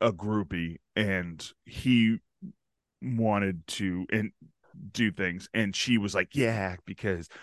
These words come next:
you're cool and blah, blah, blah." And then he ended up going to jail for thirty years.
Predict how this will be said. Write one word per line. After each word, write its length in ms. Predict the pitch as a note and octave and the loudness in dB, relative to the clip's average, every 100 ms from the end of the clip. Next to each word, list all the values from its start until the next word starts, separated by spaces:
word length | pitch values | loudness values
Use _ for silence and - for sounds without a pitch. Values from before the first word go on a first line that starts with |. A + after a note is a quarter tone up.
| - | -12
you're 220 | - A2+ F#2+ | 0 0 2
cool 720 | - B2+ G#2 G#2 F2+ E2 D2+ | 0 2 2 2 0 -2 -6
and 260 | E2 E2 | -6 -10
blah, 200 | E2 G#2 | -4 -2
blah, 140 | F#2 F2+ | 0 -2
blah." 320 | F2+ F2+ E2 - - - | -2 0 0 -4 -18 0
And 180 | B2 A#2+ | 2 6
then 220 | A2 G2+ | 4 4
he 340 | G#2+ A#2 G#2+ - | 4 4 6 2
ended 240 | G#2 G2 | 0 0
up 120 | F#2 | 0
going 180 | - G2 | -2 -2
to 60 | F2 | -2
jail 220 | F#2+ F2+ | 0 -2
for 120 | E2+ | -2
thirty 280 | F2 F#2 E2+ | -4 -2 -2
years. 260 | E2+ D#2+ | -2 -4